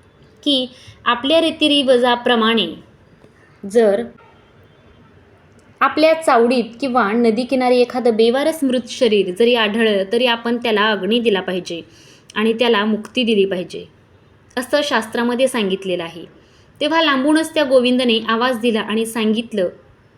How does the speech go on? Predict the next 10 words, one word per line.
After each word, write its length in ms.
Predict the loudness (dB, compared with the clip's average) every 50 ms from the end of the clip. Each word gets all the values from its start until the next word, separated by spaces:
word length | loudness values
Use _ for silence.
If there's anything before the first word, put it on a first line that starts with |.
| _ _ _ _ _ _ _ -6
की, 80 | -2 0
"इथे 360 | 0 0 0 0 -2 0 0
तर 100 | 0 0
आपल्या 300 | 0 -2 0 0 0 0 0
शिवाजीराजांच्या 920 | -2 0 0 2 2 2 0 0 0 0 0 0 0 -2 -2 -2 -2 -4 -2
मुलाचे 420 | 0 0 0 0 0 2 2 2
तुकडे 320 | 2 2 0 2 2 4
नदीकाठी 520 | 2 2 0 -2 -4 -4 -4 -4 -2 -2 -2
पडले 320 | 0 -2 -2 -2 -2 -4
आहेत, 220 | -4 -4 -8 -14